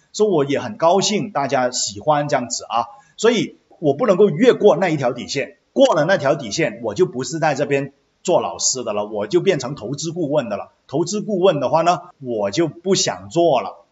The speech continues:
啊，因为这个工作吃力不讨好，你赚了钱又不会分给我，你亏了钱又会在后面插我几刀，对不对？所以我不要做这种事情啊。So，我们想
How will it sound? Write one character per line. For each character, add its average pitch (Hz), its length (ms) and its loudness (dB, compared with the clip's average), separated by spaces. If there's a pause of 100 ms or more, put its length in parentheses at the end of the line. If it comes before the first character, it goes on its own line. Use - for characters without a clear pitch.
(140)
啊， 113 240 0
因 151 180 0
为 139 160 0
这 143 160 0
个 120 120 -2
工 151 280 -2
作 139 200 0
吃 - 240 0
力 156 160 0
不 147 180 -4
讨 139 260 -2
好， 101 260 -2
你 104 140 -8
赚 147 200 0
了 120 60 -4
钱 117 220 -8
又 139 100 -4
不 117 120 -14
会 123 100 -2
分 131 180 -6
给 113 140 -6
我， 98 300 -12
你 107 100 -14
亏 165 220 2
了 143 100 2
钱 135 260 -4
又 160 120 0
会 147 100 0
在 147 120 0
后 156 140 -2
面 151 180 -4
插 - 180 -4
我 - 160 -8
几 - 200 -14
刀， 110 320 -6
对 147 120 -4
不 - 20 -4
对？ 156 160 4 (180)
所 170 200 -2
以 147 60 -8 (140)
我 98 140 -8
不 135 160 -4
要 214 200 4
做 151 200 2
这 147 80 0
种 107 140 -12
事 165 220 0
情 107 280 -10 (260)
啊。 147 240 -2 (280)
So， 240 180 4 (260)
我 151 140 4
们 147 180 0
想 190 340 -4